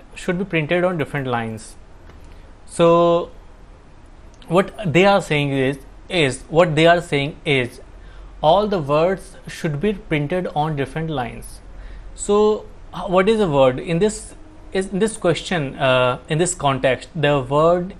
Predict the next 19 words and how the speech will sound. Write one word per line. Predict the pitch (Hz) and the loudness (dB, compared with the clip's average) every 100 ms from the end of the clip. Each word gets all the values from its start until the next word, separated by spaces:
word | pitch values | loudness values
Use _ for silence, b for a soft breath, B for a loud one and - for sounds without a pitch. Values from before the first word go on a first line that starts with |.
| - - | -14 -2
is | 190 | -2
something | 190 143 147 | 0 -2 0
that | 139 135 | 0 0
is | 147 139 | 0 -2
separated | 131 127 131 131 | -2 -2 -2 0
by, | 131 | -2
separated | 135 139 147 139 165 | 0 -4 -2 -2 0
by | 147 | 0
a | 143 | 0
space. | 131 - 123 127 - - - B B B B B | -2 -4 -10 -10 -14 -18 -20 B B B B B
So | - 156 190 - | -4 -2 -2 -4
word | 135 143 165 196 202 | -2 4 4 4 0
is, | 190 175 - - | -2 -2 -10 -10
is | 196 220 196 | 0 0 0
something | - 160 185 165 | -4 -4 -4 -2
that | 139 139 | -2 -2
is | 175 | -4
separated | - 135 - 139 156 123 | -4 -4 -2 -2 -2 0
by | 131 160 | 2 2